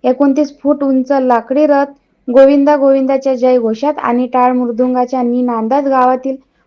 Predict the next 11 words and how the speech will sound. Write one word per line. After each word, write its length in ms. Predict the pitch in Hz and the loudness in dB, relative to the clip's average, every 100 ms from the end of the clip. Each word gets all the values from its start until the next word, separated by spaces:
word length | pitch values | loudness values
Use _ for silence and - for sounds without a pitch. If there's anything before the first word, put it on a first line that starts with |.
| _ | _
मुख्य 300 | 247 247 - | -4 -4 -2
मार्गावरून 680 | 339 320 294 285 277 285 285 | 0 2 2 2 2 2 -2
प्रदक्षिणेस 840 | 269 262 247 277 277 302 277 285 262 | -2 -2 0 -2 -2 -2 -2 -4 -4
निघाला. 440 | 254 240 202 175 - _ _ _ - | -2 0 -2 -4 -10 _ _ _ -2
गुरुवारी 400 | 240 262 269 262 | 2 4 4 2
मध्यरात्री 680 | 254 247 220 311 330 302 302 | 0 -2 2 2 2 0 0
मंदिरातून 680 | 285 269 262 277 269 269 262 | 0 0 0 0 0 -4 -2
रथ 260 | 277 302 | 0 0
यात्रेला 520 | 302 269 262 262 254 | 0 0 -2 -2 -2
सुरुवात 320 | 254 254 247 247 | -4 -4 -2 -2
झाली. 360 | 254 240 247 | -2 -2 -4